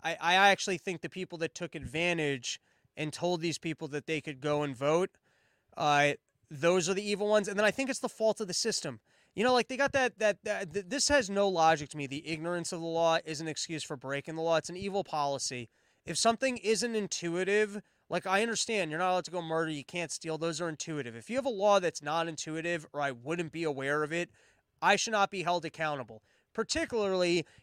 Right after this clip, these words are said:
if government's in charge of taking care of your registration for vote, then it's on them.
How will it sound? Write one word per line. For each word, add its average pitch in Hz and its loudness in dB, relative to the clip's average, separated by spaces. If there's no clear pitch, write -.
if - -4
government's 262 0
in 226 -6
charge 208 2
of 180 2
taking 196 -6
care 196 -4
of 160 -6
your 165 -6
registration 165 -4
for 151 -10
vote, 156 0
then 196 2
it's 190 -2
on 208 2
them. 143 0